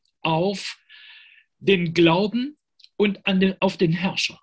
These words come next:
Eine solche, eine, ein solches Instrument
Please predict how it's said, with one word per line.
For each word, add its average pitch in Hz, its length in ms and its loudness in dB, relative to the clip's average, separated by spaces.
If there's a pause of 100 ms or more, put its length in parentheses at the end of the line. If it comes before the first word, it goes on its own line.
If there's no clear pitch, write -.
(880)
Eine 180 320 2
solche, 240 760 -6 (500)
eine, 175 460 0
ein 180 120 0
solches 226 400 -2
Instrument - 1000 -4